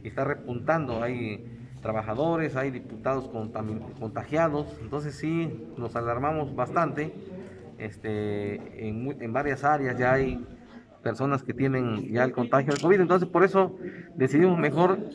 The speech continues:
hacer una, dijéramos, una pequeña pausa de, de dos días y pasarla para el día viernes. Ahorita me estoy enterando que el, eh, secretario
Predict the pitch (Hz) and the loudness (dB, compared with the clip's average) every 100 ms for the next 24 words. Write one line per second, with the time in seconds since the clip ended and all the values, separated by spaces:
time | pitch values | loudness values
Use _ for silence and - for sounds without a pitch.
0 | - 123 147 170 175 160 127 107 - - | -2 0 4 4 6 6 6 2 -6 -16
1 | - - - 123 175 175 175 170 131 156 | -20 -16 -6 2 4 4 6 6 4 2
2 | 170 160 175 160 135 113 - - - - | 4 4 4 4 4 2 -6 -16 -18 -14
3 | - 127 165 170 180 185 139 - 127 160 | 0 4 4 8 8 8 4 2 4 6
4 | 160 139 127 123 120 127 131 160 156 196 | 6 6 6 4 4 0 4 6 8 8
5 | 135 110 - - - - - - - - | 6 -2 -6 -20 -20 -18 -14 -12 -12 -10
6 | - 147 175 170 190 185 175 180 180 160 | 0 2 4 6 6 6 6 6 4 4
7 | 143 - 135 127 120 117 - - - - | 4 4 2 2 -2 -4 -8 -12 -12 -4
8 | 120 117 110 104 - 123 123 156 160 165 | 0 0 0 -2 -2 -2 2 6 6 6
9 | 196 - | 2 -6